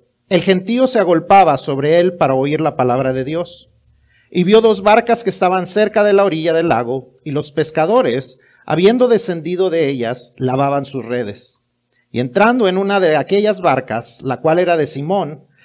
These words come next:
le rogó que la apartase de tierra un poco, y sentándose, enseñaba desde la barca a la multitud.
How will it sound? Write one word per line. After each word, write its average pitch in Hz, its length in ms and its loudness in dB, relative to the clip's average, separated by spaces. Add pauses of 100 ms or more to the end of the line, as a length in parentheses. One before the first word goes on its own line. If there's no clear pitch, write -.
(140)
le 170 180 6
rogó 190 380 2
que 233 100 2
la 185 120 4
apartase 170 580 -2
de 208 100 -2
tierra 156 380 -2
un 151 160 -8
poco, 214 600 -2
y 160 120 -10
sentándose, 247 840 -2 (240)
enseñaba 180 600 -2
desde 156 240 -2
la 131 120 2
barca 147 460 -2
a - 160 -6
la 123 100 -2
multitud. 120 640 -10